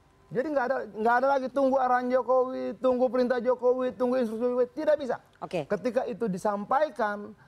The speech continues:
Speaker 1: kalian bukan relawan yang baik. Kalian menjerumuskan presiden.
Speaker 2: Oke.
Speaker 1: Presiden sayang sama mereka, sayang. Ngambek aja dikasih wamen.
Speaker 2: Oke.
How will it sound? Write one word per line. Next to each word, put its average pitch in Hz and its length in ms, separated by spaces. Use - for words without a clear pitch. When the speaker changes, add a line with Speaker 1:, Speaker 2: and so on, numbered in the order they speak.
Speaker 1:
kalian 147 920
bukan 127 340
relawan 104 400
yang 87 220
baik. 104 320
Kalian 123 560
menjerumuskan 110 600
presiden. 98 600
Speaker 2:
Oke. 160 160
Speaker 1:
Presiden 240 460
sayang 269 340
sama 240 240
mereka, 247 240
sayang. 285 560
Ngambek 160 340
aja 147 80
dikasih 135 220
wamen. 160 260
Speaker 2:
Oke. 156 280